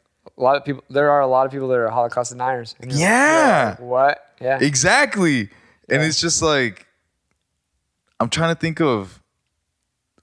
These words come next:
Speaker 2: one situation in my life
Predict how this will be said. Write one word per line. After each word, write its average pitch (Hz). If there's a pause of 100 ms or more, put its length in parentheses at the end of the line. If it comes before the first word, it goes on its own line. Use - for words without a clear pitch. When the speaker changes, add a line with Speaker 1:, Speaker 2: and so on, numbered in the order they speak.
Speaker 2:
one 120
situation 127
in 104
my 101
life 113